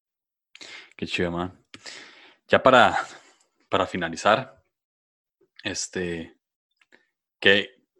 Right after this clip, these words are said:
qué le dirías a la gente que, que está escuchando que, que tal vez se compara, eh,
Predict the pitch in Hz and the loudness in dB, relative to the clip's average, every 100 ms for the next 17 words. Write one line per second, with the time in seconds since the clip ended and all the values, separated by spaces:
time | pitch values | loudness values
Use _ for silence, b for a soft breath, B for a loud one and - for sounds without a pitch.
0 | _ _ - 107 110 104 107 107 90 92 | _ _ -2 2 4 4 2 0 0 -4
1 | 104 - 90 82 - _ _ _ 90 - | -8 -6 -8 -8 -14 _ _ _ -16 -10
2 | - - - 95 92 95 - 92 87 135 | -12 -12 -8 -6 -6 -10 -10 -12 -12 -16
3 | _ - - _ _ _ _ _ b b | _ -20 -20 _ _ _ _ _ b b
4 | b b b - 98 95 104 135 - 90 | b b b -2 0 4 4 2 0 0
5 | 113 123 131 131 131 _ _ _ - 95 | 6 6 6 4 -2 _ _ _ -12 -8
6 | 87 - | -8 -10